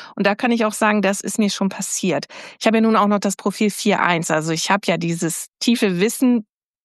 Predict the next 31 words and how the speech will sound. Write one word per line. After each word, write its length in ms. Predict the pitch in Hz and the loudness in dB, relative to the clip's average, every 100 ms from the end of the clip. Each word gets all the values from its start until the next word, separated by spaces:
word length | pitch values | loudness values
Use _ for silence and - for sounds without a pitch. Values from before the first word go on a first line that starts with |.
| - | -2
was 320 | 185 - _ _ _ | -2 -4 _ _ _
ich 180 | 202 208 | -4 0
nach 140 | 185 | 0
draußen 380 | - 175 180 190 | 2 -2 0 0
bringen 240 | 170 165 | 0 -2
möchte. 400 | 160 185 - 285 349 - - - _ _ - | -2 -6 -4 -4 -6 -14 -20 -20 _ _ -2
Und 120 | 185 | 2
manchmal 460 | 185 220 - 262 | 2 2 2 2
in 120 | 240 233 | 2 2
meinem 200 | 226 226 | 2 2
Leben 260 | 226 226 | 0 0
war 200 | 254 302 | 2 0
es 100 | 254 | 0
schon 240 | - 190 180 | -2 -2 0
so, 320 | 185 185 285 - - - _ _ _ - | 0 0 -2 -6 -20 -20 _ _ _ -4
dass 180 | 180 185 | -2 -2
ich 100 | 190 | 0
gedacht 300 | 190 185 - | 0 0 0
habe, 200 | 185 - _ _ _ _ _ _ - | 0 -2 _ _ _ _ _ _ -8
„Ach 100 | - | -2
komm, 220 | 214 185 | 0 2
Mut 180 | 185 202 | 2 2
zur 100 | - | 2
Lücke, 260 | 196 208 220 | 0 0 0
das 200 | 185 - | -2 -2
kannst 220 | 240 202 | -4 -2
du 40 | |
schon 220 | 196 202 185 | -2 0 0
einfach 240 | 185 190 | 2 0
so 180 | - 180 | 0 0
machen“, 460 | 185 262 - 240 | 2 0 0 -2